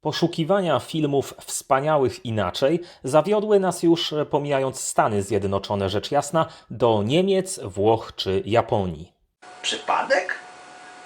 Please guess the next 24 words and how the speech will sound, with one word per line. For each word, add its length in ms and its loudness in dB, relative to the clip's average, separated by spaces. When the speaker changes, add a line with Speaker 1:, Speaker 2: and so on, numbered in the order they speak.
Speaker 2:
Nie. 140 -10
Speaker 1:
Poza 500 4
osią 420 2
filmowego 680 -2
zła 460 0
mocną 500 0
reprezentację 840 0
wystawił 520 -2
Meksyk, 540 -4
a 120 4
dziś 240 -4
po 160 4
raz 180 2
pierwszy 560 -2
wybierzemy 540 0
się 180 0
do 160 2
Turcji, 680 -4
istnej 540 -2
kolebki 640 2
gniotów 600 -2
inspirowanych 800 0
zachodnimi 680 0
hitami. 580 -6